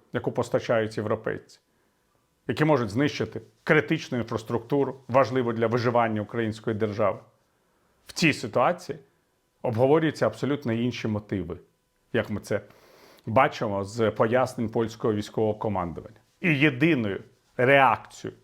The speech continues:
яка виявляється доступною Варшаві, стає виклик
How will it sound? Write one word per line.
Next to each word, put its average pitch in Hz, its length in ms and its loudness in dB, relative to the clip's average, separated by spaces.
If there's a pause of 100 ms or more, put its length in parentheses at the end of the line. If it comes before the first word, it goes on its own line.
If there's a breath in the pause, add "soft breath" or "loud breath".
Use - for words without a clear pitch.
(720)
яка 127 300 4
виявляється 113 560 2
доступною 110 640 -2
Варшаві, 160 460 0 (1080)
стає 156 560 2 (380)
виклик 151 680 0